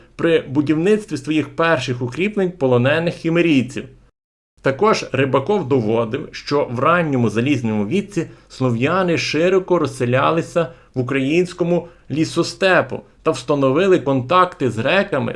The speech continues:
за чотириста-п'ятсот років до Геродота. Тобто це початок першого тисячоліття нашої ери. Так як я казав, що слов'яни розселялися, так як вказує Густинський літопис, чи пише Мавро Орбіні, вони розселялися на початку першого тисячоліття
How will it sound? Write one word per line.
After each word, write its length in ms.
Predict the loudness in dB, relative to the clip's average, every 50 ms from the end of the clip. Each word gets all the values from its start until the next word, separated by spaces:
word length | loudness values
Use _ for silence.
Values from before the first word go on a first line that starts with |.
| -6 -2
за 120 | 0 0
чотириста-п'ятсот 1080 | 0 0 -2 -2 0 2 2 4 2 2 0 0 -4 -6 -6 -6 -4 0 0 0 0 2
років 340 | 2 2 2 0 -2 -2
до 120 | 0 0 0
Геродота. 640 | 2 0 0 0 4 4 4 4 4 2 -4 -10 -6 -4
Тобто 260 | -4 -4 -2 -2 -4
це 180 | -2 0 -2 -2
початок 800 | 0 -2 -2 -2 0 2 4 4 4 4 4 2 -2 -4 -2 0
першого 420 | 2 2 4 2 2 -2 -4 -6
тисячоліття 840 | -4 -4 -4 -4 -4 -4 -4 -4 -2 -2 -2 -4 -4 -4 -6 -8 -8 -10 -18 -20 -20 -12 -4
нашої 600 | 0 2 4 4 4 2 2 0 0 -2 0 0 0
ери. 260 | 2 2 2 2 0
Так 240 | -2 -2 -2 -2 0
як 140 | 0 2 2
я 80 | 0
казав, 500 | 2 4 2 4 4 4 4 4 2 2
що 140 | -2 -6 -8
слов'яни 720 | -4 -4 -2 -2 0 0 0 2 2 2 2 0 0 -2 -4 -8 -6
розселялися, 1040 | -4 -2 -2 -2 -2 -2 2 4 6 6 6 6 4 4 2 2 0 0 0 0 -4 -10 -20 -20 _ _ _
так 260 | 2 2 2 2 2
як 180 | 0 0 0 -2
вказує 460 | 2 4 4 4 4 2 0 0 2
Густинський 640 | 2 0 -2 0 0 0 0 0 -2 -2 -2 0 0
літопис, 480 | 0 0 2 2 2 2 2 0 -2
чи 160 | -2 -4 -4
пише 380 | -4 -2 0 0 0 0 0 -2
Мавро 360 | 0 2 2 2 4 2 2
Орбіні, 560 | 2 2 0 0 2 2 2 4 4 2 0
вони 240 | 0 0 0 2 2
розселялися 720 | 2 2 0 0 -2 0 2 2 2 2 2 0 0 -2
на 80 | -2 -2
початку 520 | -2 -4 -2 0 0 0 0 0 -4 -4
першого 460 | 0 2 4 4 4 4 2 -2 -4
тисячоліття 840 | -2 -4 -4 -4 -6 -6 -6 -4 -2 -2 -2 -2 -2 -4 -6 -6 -6